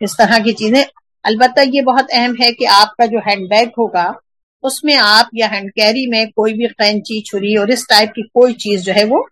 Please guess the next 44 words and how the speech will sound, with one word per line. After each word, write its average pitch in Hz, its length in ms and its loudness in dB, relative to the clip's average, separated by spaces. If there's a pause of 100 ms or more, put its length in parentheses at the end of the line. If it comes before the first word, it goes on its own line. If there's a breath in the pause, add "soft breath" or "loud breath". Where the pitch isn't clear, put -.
(280)
آپ 226 260 2
اس 247 200 -4
میں 226 100 -2
نہیں 196 280 -2
رکھیں 240 320 -4
گے، 262 40 0 (180)
یہ 247 120 4
آپ 208 240 4
اپنے 196 200 -4
بڑے 196 240 -2
لگیج 190 380 -2
میں 165 120 -4
رکھیں 151 320 -12
گے، 147 200 -12 (760)
ٹھیک 254 180 -4
ہے؟ 254 80 4
ورنہ 220 280 4
وہاں 226 300 4
دوران 208 420 4 (640)
آپ 208 180 2 (100)
جب 220 80 -2 (100)
جاتے 190 320 0
ہیں 285 160 0
تو 269 160 -2
وہاں 214 360 -2
وہ 220 220 0 (520)
چیکنگ 220 460 -2
کے 233 100 -2
دوران 208 340 2
ان 202 120 -10
چیزوں 208 280 -8
کو 226 140 0
الگ 208 140 2 (120)
کر 180 100 0
دیا 185 220 -2
جاتا 185 280 -2
ہے، 196 60 0
نکال 190 300 0
دیا 170 240 -6
جاتا 175 320 -4
ہے۔ 214 80 -2
جو 208 100 -2
آپ 190 180 0
عموماً 208 340 -2